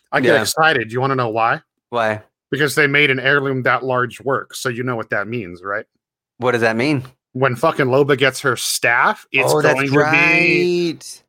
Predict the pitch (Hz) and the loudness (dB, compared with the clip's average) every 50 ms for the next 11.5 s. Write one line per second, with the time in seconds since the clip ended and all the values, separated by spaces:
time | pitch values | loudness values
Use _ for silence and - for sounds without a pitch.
0 | _ _ 135 143 151 156 143 - - 143 135 123 107 107 127 143 156 135 - 180 | _ _ -6 -6 -4 -6 -6 -2 -2 -2 -2 -2 -4 -2 -2 -2 -2 0 0 0
1 | 196 147 127 160 156 175 175 165 170 170 160 - 180 185 185 165 151 - - - | 0 0 0 -2 -2 -2 -4 -8 -12 -12 -10 -8 -8 -6 -6 -8 -8 -8 -8 -8
2 | 143 135 143 156 - - _ _ _ 139 127 - 143 160 - - 180 165 - - | -6 -6 -6 -8 -12 -14 _ _ _ -16 -6 -4 -4 -4 -2 -4 -6 -6 -6 -6
3 | - 127 127 135 139 151 165 170 175 185 - _ _ _ _ _ _ _ _ _ | -6 -4 -4 -4 -4 -4 -6 -6 -8 -12 -16 _ _ _ _ _ _ _ _ _
4 | - 214 175 - 214 214 - 156 139 175 170 156 135 - 143 139 139 123 110 104 | -8 -4 0 0 0 0 0 0 2 2 2 2 2 0 0 0 0 0 -2 0
5 | 120 131 135 147 143 139 135 139 143 147 156 160 160 - 180 156 139 135 139 147 | 0 2 2 2 2 2 2 2 0 0 0 -2 -2 -2 -4 -2 0 0 0 2
6 | 143 175 160 151 - 123 127 135 131 127 120 113 110 113 117 127 123 123 135 131 | 0 -2 -4 -2 -2 0 0 0 0 -2 -2 -2 -2 -2 -2 -2 -4 -4 -2 -2
7 | 131 135 143 139 131 110 113 120 127 127 110 98 - - _ _ - 160 165 151 | 0 0 0 0 0 0 -2 0 0 0 -2 -4 -8 -10 _ _ 0 2 4 4
8 | 170 185 190 180 180 175 175 170 170 - - - - 170 156 151 151 143 147 - | 4 2 0 0 0 0 0 0 -2 -2 -4 -6 -4 -2 -2 -2 -2 -4 -8 -14
9 | _ _ _ _ _ - 165 151 - 151 147 131 - 170 160 151 151 135 131 127 | _ _ _ _ _ -8 -8 -6 -8 -14 -16 -12 -8 -6 -6 -6 -6 -8 -8 -10
10 | 123 127 143 139 135 135 - 160 147 139 120 117 143 143 143 - 139 120 113 135 | -10 -8 -6 -6 -6 -4 -4 -4 -4 -4 -2 0 0 0 0 -2 -6 -4 -4 -4
11 | 139 139 - 139 127 - 135 143 139 - | -4 -4 -6 -6 -4 -2 -2 -2 -2 -6